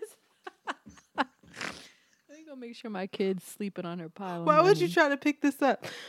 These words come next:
Speaker 2: All right, wait. I just wanted you to hear this. <sighs> I lost it. Anyway, um,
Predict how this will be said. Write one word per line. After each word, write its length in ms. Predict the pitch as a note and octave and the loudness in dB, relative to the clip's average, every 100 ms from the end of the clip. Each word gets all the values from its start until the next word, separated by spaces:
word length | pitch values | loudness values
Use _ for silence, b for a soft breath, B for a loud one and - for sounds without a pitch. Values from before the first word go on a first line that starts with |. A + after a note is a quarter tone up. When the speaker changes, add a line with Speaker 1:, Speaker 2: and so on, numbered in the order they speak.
| B | B
Speaker 2:
All 80 | - | 0
right, 140 | A3 G3 | 4 4
wait. 240 | F3+ - _ _ _ _ _ _ _ _ _ | 2 0 _ _ _ _ _ _ _ _ _
I 40 | |
just 260 | D#3+ F#3+ - | -4 -4 -4
wanted 300 | F3 F3 D#3+ - | -4 -4 -6 -10
you 160 | E3 | -10
to 100 | E3 | -8
hear 400 | D#3 - - F3+ | -10 -12 -10 -8
this. 420 | D#3 E3 E3 - - b b b b b _ _ _ _ _ _ _ _ _ | -4 -6 -6 -12 -20 b b b b b _ _ _ _ _ _ _ _ _
<sighs> 0 | |
I 1900 | - - - - _ _ _ _ _ _ _ _ _ _ _ _ _ - G#3+ | -16 -16 -20 -20 _ _ _ _ _ _ _ _ _ _ _ _ _ -16 -14
lost 480 | E3+ D3 D3+ - E3+ | -12 -12 -16 -18 -18
it. 160 | E3 _ _ _ _ b b b _ - | -18 _ _ _ _ b b b _ -6
Anyway, 420 | F3 D3+ C3 D3 b b b b b b - | -4 -4 -8 -10 b b b b b b -2
um, 600 | F3+ F#3 E3+ E3 D#3 | 0 0 -2 -4 -8